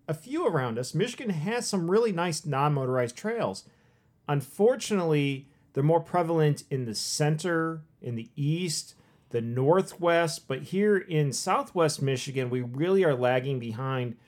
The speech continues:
They did put in a nice stretch down towards Union Pier, New Buffalo area. It's beautiful. It's unfortunately not really long enough. Uh, they really need to keep that going. I, I would love to see it go all the way from New Buffalo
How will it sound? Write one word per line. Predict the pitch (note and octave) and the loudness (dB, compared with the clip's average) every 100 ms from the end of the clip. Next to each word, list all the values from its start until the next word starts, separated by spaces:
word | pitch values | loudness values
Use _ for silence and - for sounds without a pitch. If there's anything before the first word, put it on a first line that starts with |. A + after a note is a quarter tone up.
| _ _ - | _ _ -4
They | B2+ | 2
did | C3 G#3 | 4 4
put | A3 G3+ | 4 4
in | F3+ | 4
a | C#3+ | 4
nice | C#3 D#3+ D3+ | 2 2 -2
stretch | - - D#3 E3 D#3 - | -6 0 4 4 0 -4
down | C#3+ C3+ C3+ C#3 B2+ - _ _ _ _ | -2 0 0 0 -2 -8 _ _ _ _
towards | - D3+ C#3+ C3+ A#2+ B2 | 0 4 6 4 2 -4
Union | B2+ C#3+ D3+ C#3 A#2 | 0 4 4 2 -2
Pier, | - D#3 D3+ C#3+ C#3+ C#3 B2+ | 0 4 4 4 4 2 0
New | A#2+ | -2
Buffalo | A2 E3+ F3 F#3+ | 0 0 2 2
area. | F#3 F3+ F3 E3+ | 2 2 0 0
It's | A#2 G#2 | -2 -8
beautiful. | A2 G#2 B2 D#3+ A#3 G#3+ G3+ G3 F#3 F3 | -10 -8 -2 2 4 4 4 2 2 0
It's | C3+ A2+ - C3+ | -4 -4 -6 -6
unfortunately | A#2+ - C#3 C3+ C3 A#2 - _ _ _ _ _ _ | -6 -2 -4 -2 -4 -4 -8 _ _ _ _ _ _
not | C3+ E3 C#4 A3+ | -2 0 0 -2
really | G#3 A#3+ | -2 0
long | F3+ C3 E3 F3+ | 0 0 0 0
enough. | A2 - - - _ _ _ _ | -4 -10 -20 -20 _ _ _ _
Uh, | B2+ B2 | -4 -2
they | B2 B2 | 0 0
really | D#3+ A#3 | 2 2
need | A3+ | 2
to | D#3 | 0
keep | F3+ D#3 | -2 0
that | D3+ C3+ | 0 2
going. | D3+ D3 B2+ B2 | 2 2 0 -2
I, | A2+ A#2 | -6 -8
I | A#2+ | -6
would | A#2 A2+ | -6 -2
love | D#3 G#3+ | 0 0
to | C#3+ | -4
see | - C#3 | -2 -2
it | |
go | B2+ A#2+ | 0 2
all | B2 D#3 | 4 4
the | |
way | D3+ B2 | 4 2
from | A2+ - A#2+ | 0 -2 -2
New | A2+ | -2
Buffalo | G#2+ C3+ D#3 D#3 C#3 B2+ B2 | -4 2 2 2 2 4 4